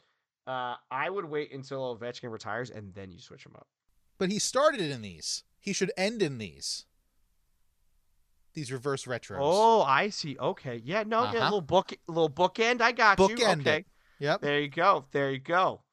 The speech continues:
Speaker 1: All right. I'm down. It's not gonna happen, but I'm down. But yeah,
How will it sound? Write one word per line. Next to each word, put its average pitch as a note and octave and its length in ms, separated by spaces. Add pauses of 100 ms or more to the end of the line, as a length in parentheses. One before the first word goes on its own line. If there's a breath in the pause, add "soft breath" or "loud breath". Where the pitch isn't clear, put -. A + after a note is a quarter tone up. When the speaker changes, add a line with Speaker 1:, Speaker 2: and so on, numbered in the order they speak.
(500)
Speaker 1:
All C3 100
right. C#3 360
I'm F3+ 200
down. D3+ 460 (220)
It's - 80
not A#2 120
gonna F#2+ 120
happen, F#2+ 280
but E3 120
I'm A3 140
down. D3+ 320 (2250)
But C3+ 140
yeah, D3 320